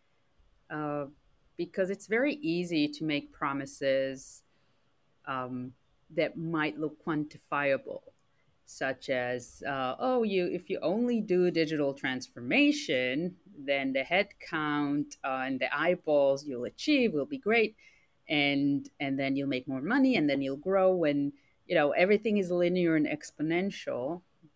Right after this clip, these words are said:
But as we know, and we probably learned in a very harsh way in the last two years, um,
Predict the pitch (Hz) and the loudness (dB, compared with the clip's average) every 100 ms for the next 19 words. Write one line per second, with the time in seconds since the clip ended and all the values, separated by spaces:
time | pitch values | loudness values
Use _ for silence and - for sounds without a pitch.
0 | _ 143 139 131 - 160 151 - 147 147 | _ -8 -6 -6 -4 -4 -4 -6 0 2
1 | 147 147 139 135 139 147 143 139 _ 156 | 2 0 0 -2 -6 -6 -6 -6 _ -18
2 | - 143 139 139 135 143 151 175 170 151 | -8 -6 -4 -2 -2 0 4 4 6 2
3 | 127 - _ _ 151 143 135 135 135 131 | -2 -20 _ _ -8 -8 -6 -4 -4 -4
4 | 131 143 135 127 - _ 147 170 160 139 | -8 -6 -6 -6 -14 _ 2 4 4 2
5 | 131 _ _ _ _ - 147 139 139 131 | -2 _ _ _ _ -8 -2 0 0 0
6 | 131 131 - _ - - 254 151 127 135 | -4 -6 -18 _ -10 -2 0 0 -2 -2
7 | 190 - _ _ _ _ - 151 147 147 | -6 -10 _ _ _ _ -10 -6 -4 -4